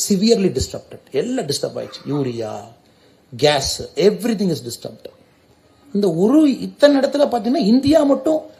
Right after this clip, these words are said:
அமைதியா ஒரு தீவுல ஒரு தன்னந்தனியா உட்கார்ந்திருக்க மாதிரி நாம் மட்டும் ஜாலியா ஆட்சி பண்ணிட்டு இருக்கோம். செவன் பர்சன்ட் growth rate. குளோபல் சை-, இந்த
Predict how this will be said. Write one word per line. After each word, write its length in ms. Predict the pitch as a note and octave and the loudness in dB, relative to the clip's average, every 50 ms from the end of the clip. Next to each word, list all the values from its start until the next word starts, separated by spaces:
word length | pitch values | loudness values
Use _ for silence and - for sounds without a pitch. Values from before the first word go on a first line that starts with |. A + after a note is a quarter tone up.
| _ _ _ | _ _ _
அமைதியா 540 | - C#3+ E3+ A3 B3+ B3 A#3+ G#3 B3+ C4 C4+ | -4 0 2 2 4 2 2 4 4 6 6
ஒரு 280 | C4 A#3 G#3+ G3+ - - - | 8 8 8 6 6 2 0
தீவுல 520 | A3+ A#3+ A#3 A3+ G3+ G3+ G#3 G#3 - - - - _ _ _ _ _ _ _ _ _ _ _ _ _ _ _ | 0 2 2 2 2 2 2 0 0 -4 -16 -20 _ _ _ _ _ _ _ _ _ _ _ _ _ _ _
ஒரு 160 | - G3 F#3+ F#3 | 0 0 2 2
தன்னந்தனியா 440 | - G3 G#3+ A#3+ A#3 A3 G#3+ A3+ B3 | 2 2 4 4 4 4 4 4 4
உட்கார்ந்திருக்க 500 | A3 F#3+ - - G#3+ G3 G3 F#3+ F3+ F#3+ | 2 2 2 2 2 2 2 0 -2 0
மாதிரி 220 | G3 A3+ A3+ G#3+ | 2 2 2 2
நாம் 160 | F#3+ F3+ G3+ G3+ | 2 0 2 2
மட்டும் 220 | G#3 - B3 F3 | 0 0 -2 0
ஜாலியா 320 | C#3+ F3+ E3+ G3+ G3+ G#3+ | 2 2 4 4 4 4
ஆட்சி 260 | F#3+ E3+ D#3+ - - D3+ | 4 4 2 0 -4 -6
பண்ணிட்டு 260 | - C#3+ G2+ - - | -6 -6 -8 -10 -12
இருக்கோம். 260 | - - - - - - - | -14 -18 -20 -20 -20 -6 -2
செவன் 240 | - C#3+ D#3 D#3 D#3 | 0 0 0 0 0
பர்சன்ட் 360 | - C#3+ - - D3+ C3+ B2 | -2 -2 -2 -2 -4 -4 -2
growth 240 | C3+ C3+ - - B2+ | -2 -2 -2 -4 -6
rate. 180 | B2+ B2+ - - - - - - - - - - - - - - - - - - - - - - - - - | -8 -8 -10 -12 -16 -18 -18 -18 -20 -18 -18 -18 -16 -16 -16 -16 -14 -14 -14 -14 -14 -14 -12 -10 -10 -8 -2
குளோபல் 380 | - D#3 F#3 G#3+ G#3+ G#3 A3 A3 | 4 6 8 8 10 10 8 8
சை-, 320 | - - G#3 G3+ G3 - | 6 6 4 4 4 2
இந்த 200 | D#3+ D#3+ F3 E3 | 2 2 2 2